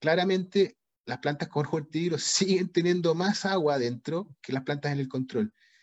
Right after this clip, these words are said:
Luego el día, el día quince, estamos hablando ya de tres días después del riego,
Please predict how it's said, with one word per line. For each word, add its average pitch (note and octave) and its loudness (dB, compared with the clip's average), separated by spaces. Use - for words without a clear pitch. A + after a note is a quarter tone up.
Luego D3 4
el C3 6
día, D3 4
el A#2 -2
día B2+ 4
quince, E3+ 0
estamos C3 -2
hablando C3 2
ya C3 2
de B2 0
tres F3 0
días F3 2
después E3 -2
del F3+ 2
riego, E3+ 2